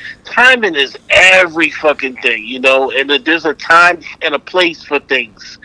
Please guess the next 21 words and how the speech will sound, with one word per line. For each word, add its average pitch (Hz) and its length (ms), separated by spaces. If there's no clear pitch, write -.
But 160 120
when 165 200
your 180 240
timing 202 680
is 156 200
too 202 340
close 180 440
to - 140
the 151 180
actual 151 460
tragedy, 170 720
now 180 320
you're 170 320
on 147 160
the 135 80
suspect. - 680
It's 147 180
like, 151 280
you're 175 160
a 160 40
suspect. - 600